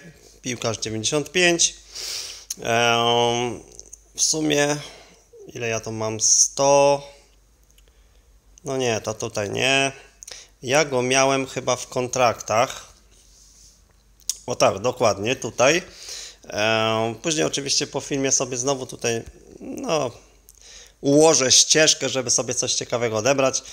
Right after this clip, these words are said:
No i dobra, słuchajcie, w ostatni, ostatnie otwieranie, odbieranie piłkarzy, e, w fifie Mobile dziewiętnaście, oczywiście na moim kanale. Już niedługo lecimy z fifą Mobile dwadzieścia.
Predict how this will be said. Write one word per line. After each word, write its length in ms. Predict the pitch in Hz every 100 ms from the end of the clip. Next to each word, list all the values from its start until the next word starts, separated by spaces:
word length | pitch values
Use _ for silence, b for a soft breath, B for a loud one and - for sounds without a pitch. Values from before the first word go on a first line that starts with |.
| B -
No 120 | 170
i 40 |
dobra, 240 | 247 208 156
słuchajcie, 560 | 143 127 123 117 113 - - - -
w 120 | - -
ostatni, 680 | 214 - 208 190 - 113 -
ostatnie 720 | 139 - - 202 196 185 180
otwieranie, 760 | 175 165 165 180 175 175 170 - B B B
odbieranie 600 | 147 143 151 156 156 151
piłkarzy, 760 | 147 147 135 151 151 139 147 147 - B B B
e, 400 | 120 120 120 117
w 20 | 117
fifie 340 | - 151 139
Mobile 360 | 135 131 131 120
dziewiętnaście, 600 | 131 127 127 135 - 131
oczywiście 300 | - 120 120
na 100 | 117
moim 220 | 160 170
kanale. 440 | 151 143 135 131 127 B B B
Już 220 | - 135 131
niedługo 320 | 123 123 120
lecimy 340 | 117 - 117
z 80 | 110
fifą 240 | 127 120
Mobile 300 | 113 120 113
dwadzieścia. 800 | 98 98 139 165 147 - 139 123